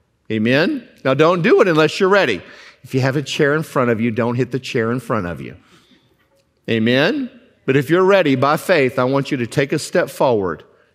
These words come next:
You're not joining a church. You're not joining a cult. You're not doing anything, but you are making a, a, a,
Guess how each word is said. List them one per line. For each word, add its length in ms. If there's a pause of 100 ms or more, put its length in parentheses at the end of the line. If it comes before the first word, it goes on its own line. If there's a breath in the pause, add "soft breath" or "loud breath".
(120 soft breath)
You're 80
not 240
joining 380
a 40
church. 480
You're 80
not 200
joining 340
a 60
cult. 260
You're 100
not 220
doing 260
anything, 560 (320 loud breath)
but 200
you 100
are 160
making 840 (260 loud breath)
a, 320
a, 440
a, 0